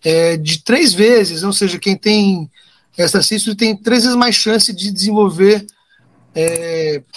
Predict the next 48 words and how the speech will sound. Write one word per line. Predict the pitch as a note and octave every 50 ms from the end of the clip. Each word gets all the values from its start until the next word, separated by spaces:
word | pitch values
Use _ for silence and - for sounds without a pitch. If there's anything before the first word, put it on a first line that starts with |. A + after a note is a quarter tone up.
| - _ _ _ _ _ _ _ _ _ -
uma | E3+ F3 E3+ D#3+
redução | D#3 F#3 D3+ - - G3 F#3
da | F#3+ F#3
fração | G3 F#3+ - - G3
de | F3+ F3+
ejeção | F3+ - - - G3 G3 G3+
num | G3 F#3 F#3 F#3 F3+ F3+ F#3 F3+ F3+ F#3+ F#3+
segmento | - - G3 F3 F3+ F3 F#3 F#3+ F#3+ - F#3+ D#3 D3
de | C#3+ C3+
cinco | - - G#3 G#3+ G3+ - F#3 F#3+
anos, | G#3 G3+ F#3 D#3+ D3 D#3+
né? | F3 F#3+ F#3 - _ - - - - - - _ -
Tem, | F#3+ F3+ F#3
tem | - - F#3+
uma, | F#3 F#3+ F#3 F#3 E3
tem | - - F#3+ F#3
um, | F#3
um, | F3+ F3 F3 F3+ F3 F3 E3+ E3 D#3+ E3 E3+ E3 E3 E3 D#3+ D#3 D#3 D#3 D#3+ _ _ _ - - - _ _ _ _ _ _
uma | F3 F3
meta-análise | F#3 F#3 F3+ - F#3 F#3 F#3 E3+ F#3+
muito | F#3+ G#3 G3+
interessante | - G#3+ G3+ F#3+ - G#3 G3 -
sobre | G#3 F#3+ - - F#3
isso, | F#3+ F#3+ F3+ - - - D3
né? | C#3+ E3+ G3+ G3+ G3 _ - - - - - - _ _ _ _ _ -
É, | E3 -
aumenta | F#3+ F#3+ F#3 G3+ A#3 A#3 - G#3
a |
chance | - - A3+ A3 G3 -
de | F#3+ F#3
insuficiência | G3+ - A3 G3 - -
cardíaca, | G3+ F3+ E3 D#3 F3 G#3 G3+ G3
aumenta | F#3+ F#3 G3 G#3+
a | G3
chance | - A3 A3 F#3+
de, | G3 G3+ F#3
de | F3 - A3+
morte, | A3+ A#3 A#3+ B3+ A#3+ A3 - - -
né? | F3 F#3
Então, | F#3+ F#3+ - G3+
quem | G3 - G#3 G3+
tem | - G#3 G#3
extrasístole | F#3+ - G#3 F#3+ - A3+ G#3 - A#3
tem | A#3+ A#3
mais | A#3 A#3+ A#3
chance | C#4+ C4
de | B3 C#4
morrer, | D4+ D#4 A3+ G#3 G#3+ G#3 G3 G#3